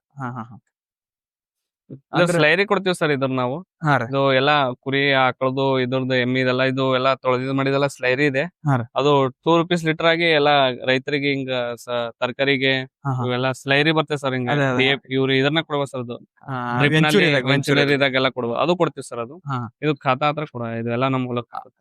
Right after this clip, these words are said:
Speaker 1: ಈಗೆಲ್ಲ ನಿಮ್ದೆಲ್ಲ ಆಗಿ ಒಂದ್ ಕಡೆ ಇದು ಮಾಡ್ಯಾರ
Speaker 2: ಸ್ಟೋ-, ಹಾ, ಟಾಕಿ ಇದೆ ಸರ್ ಹಿಂದ ಹತ್ರ.
Speaker 1: ಹಾ, ಹಾ.
Speaker 2: ಅದೆಲ್ಲ ಅಲ್ಲೇ ಜಮಾ ಆಗುತ್ತೆ, ಅಲ್ಲಿಂದ ಅದು ಡಂಪ್ ಮಾಡಿ ಕೊಡ್ತೀವಿ ಸರ್.
Speaker 1: ಅದ್ರ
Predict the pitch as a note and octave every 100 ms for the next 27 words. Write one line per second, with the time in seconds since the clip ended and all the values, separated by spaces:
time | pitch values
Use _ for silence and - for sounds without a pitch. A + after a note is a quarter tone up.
0 | F3+ F3+ E3+ F#3+ G3+ G3 F3 G3 F#3 G3+
1 | G3+ F3+ F3 G3 D3+ C#3+ E3 E3 C3+ C3
2 | D#3 D3+ C#3 C#3+ C3+ C3 E3 D#3 C#3+ C3
3 | B2+ B2+ A#2+ B2 D#3 _ _ C#3 B2+ C3+
4 | B2+ B2+ B2+ C3 C#3+ C#3 D3+ G3+ G3 _
5 | C3+ D3 E3 D#3 D3+ B2+ B2+ B2+ B2 C#3
6 | F3 D#3+ - A#2 A#2 A2+ A2 G#2+ _ _
7 | _ - C3+ C3 C3